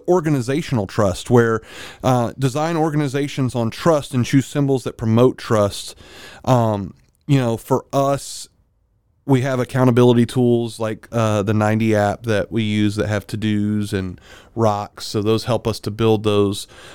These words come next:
Uh, we can see people getting their to-dos done, their milestones accomplished. You know, we're a faith-based organization, which inherently brings some trust. Now, it's not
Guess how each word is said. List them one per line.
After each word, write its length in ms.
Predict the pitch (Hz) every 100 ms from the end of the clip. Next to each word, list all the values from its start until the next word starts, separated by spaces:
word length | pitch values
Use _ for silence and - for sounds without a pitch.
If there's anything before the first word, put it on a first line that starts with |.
| -
Uh, 180 | 101 101
we 80 | 104
can 100 | 104
see 200 | - 120
people 260 | 104 107 104
getting 260 | 107 107
their 220 | 104 98 - _
to-dos 380 | - 110 104 101
done, 340 | 107 104 101 101
their 100 | 95
milestones 680 | 101 104 104 - 104 101 101
accomplished. 800 | - 104 98 101 101 101 - - - - -
You 80 | 107
know, 80 | 101
we're 120 | 101
a 40 | 95
faith-based 600 | - 127 - 120 113 110
organization, 920 | 104 101 98 110 120 - 135 127 131 _ -
which 400 | - 117 - - - _ _ _
inherently 520 | 139 113 135 135 123
brings 360 | 120 123 127 120
some 340 | - 123 120
trust. 480 | 120 - 113 143 -
Now, 160 | 113 107
it's 160 | 107
not 300 | 120 117 107